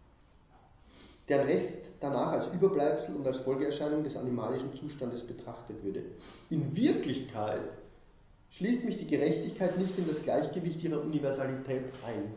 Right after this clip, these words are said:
Die Gerechtigkeit nötigt mich, über die gerade Linie der Gerechtigkeit hinauszugehen. Und nichts kann danach das Ende dieses Ganges bestimmen.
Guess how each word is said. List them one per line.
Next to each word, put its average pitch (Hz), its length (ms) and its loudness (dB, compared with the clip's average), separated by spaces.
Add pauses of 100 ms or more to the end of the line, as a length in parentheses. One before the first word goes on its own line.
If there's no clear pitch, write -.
(340)
Die - 80 -6
Gerechtigkeit 165 800 2
nötigt 185 420 2
mich, 185 220 0 (480)
über 170 180 6
die 160 120 8
gerade 156 420 4
Linie 160 320 4
der 156 100 2
Gerechtigkeit 135 720 -2
hinauszugehen. 107 720 -6 (1000)
Und 127 180 -4
nichts - 340 2
kann 156 180 0
danach 165 280 4
das 135 100 -2
Ende 160 280 0
dieses - 280 -4
Ganges 151 300 0
bestimmen. 110 600 -6